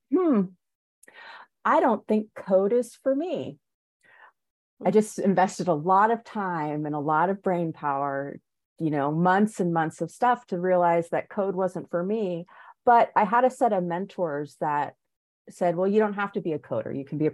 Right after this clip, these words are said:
Speaker 1: project manager. You can do this, you can do that," you know? And so that definitely was a challenge early on, was having this immense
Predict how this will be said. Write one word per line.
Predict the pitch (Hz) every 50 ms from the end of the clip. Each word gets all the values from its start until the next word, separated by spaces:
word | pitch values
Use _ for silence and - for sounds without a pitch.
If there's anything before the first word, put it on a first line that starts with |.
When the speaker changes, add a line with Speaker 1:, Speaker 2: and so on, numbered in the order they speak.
| -
Speaker 1:
project | - 156 156 160 131 -
manager. | 180 175 170 160 143 139 - 135 131
You | 135 139 131
can | - 139 139 131
do | 147 147
this, | 156 160 127 123 - -
you | 123
can | 127 - 135
do | 135 147 151 151
that," | 156 147 143 - - - - 151 151
you | 147
know? | 147 143 139 143 151 - - - - _ _ -
And | 160 160
so | - 208 190
that | 196 196 190
definitely | 220 208 220 220 240 226 - - 190 185
was | 170 175 165 170
a | 165 139
challenge | - - 160 156 156 160 160 156 147 -
early | - 156 156 156 156 151
on, | 147 147 151 156 160
was | 151 143 -
having | - - 143 143 147 160 160
this | 151 143 135 131 - - _ _ _ _ _ _ _ -
immense | 185 180 170 170 180 190 196 196 208 202 175 - - - - - - - _